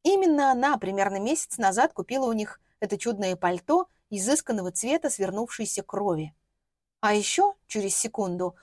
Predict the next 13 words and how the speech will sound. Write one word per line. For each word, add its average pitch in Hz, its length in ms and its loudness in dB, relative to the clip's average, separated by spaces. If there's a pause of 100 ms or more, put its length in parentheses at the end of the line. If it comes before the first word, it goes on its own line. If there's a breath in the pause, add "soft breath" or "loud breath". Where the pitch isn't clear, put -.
(140)
Василиса 311 480 2
увидела 226 420 0
на 196 100 -4
воротнике 185 480 -2
кровавое 214 500 0
пятно. 180 440 -6 (460)
Оно 226 220 2
было 202 180 4
почти 185 380 -2
незаметно 285 720 -2 (240)
на 190 120 -4
темно-красной 220 720 -4
ткани. 160 420 -8